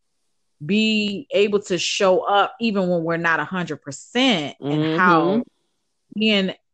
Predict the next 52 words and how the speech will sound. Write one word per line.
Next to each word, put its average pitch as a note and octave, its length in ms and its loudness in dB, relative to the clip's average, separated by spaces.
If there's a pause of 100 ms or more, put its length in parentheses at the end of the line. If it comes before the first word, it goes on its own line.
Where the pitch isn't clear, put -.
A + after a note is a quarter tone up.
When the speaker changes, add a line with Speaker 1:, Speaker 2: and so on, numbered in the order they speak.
(140)
Speaker 1:
honest A#3 580 4
about D#3+ 360 0
where F3+ 220 2
we E3 240 -6
are E3+ 500 4
in E3 140 -8
the D#3+ 100 -4
right D#3 300 0 (100)
spaces, F#3+ 580 -4
of C#3 160 -8
course, C#3 400 -2 (380)
ha-, - 240 -10
there's F#3 200 2
a - 60 -8
power A#3 460 2
that C#3+ 160 -4
comes D3 260 -6
from C3+ 180 -8
that, C3 240 -10
because E3 300 -4
that D3+ 240 -2
brokenness F3+ 840 0 (400)
and D#3+ 200 -6
that, D3 500 0 (380)
that D#3 180 0
space G3 380 0
of C3 140 -10
pain G#3 500 0
that F3 160 0
people, E3+ 580 2
you F3 60 -2
know, E3+ 100 -2
are C#3+ 100 0
used F3+ 300 -4
to F3 60 -6
kinda E3 240 -4
harping F3 400 0
on, E3+ 220 -4
where C#3+ 80 -2
they F3+ 140 0
look G#3 200 -6
like F#3 180 -4
they F#3 120 -2
all F3 240 0
over F#3 180 0
the D#3 80 -4
place, D3+ 380 -6
or B2 80 -12
they D3+ 120 -2
look A3 180 -4
a D#3+ 60 -4
mess, F3 460 -4